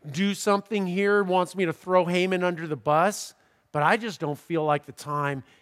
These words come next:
is right." And it is actually this delay that, that we'll see in the next part allows actually Haman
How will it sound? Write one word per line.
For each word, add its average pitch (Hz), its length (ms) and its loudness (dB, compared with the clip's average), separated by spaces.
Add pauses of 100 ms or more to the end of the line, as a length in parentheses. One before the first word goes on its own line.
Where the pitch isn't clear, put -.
(100)
is 113 200 -14
right." 120 640 -10 (960)
And 180 300 4 (160)
it 185 160 4
is 170 120 2
actually 202 480 2
this 190 300 2
delay 165 680 2
that, 151 320 0 (240)
that 156 260 4
we'll 151 100 -4
see 170 240 -6
in 156 80 -2
the 151 80 0
next 165 320 -4
part 147 380 -2 (240)
allows 185 720 2 (420)
actually 175 440 2
Haman 147 720 -2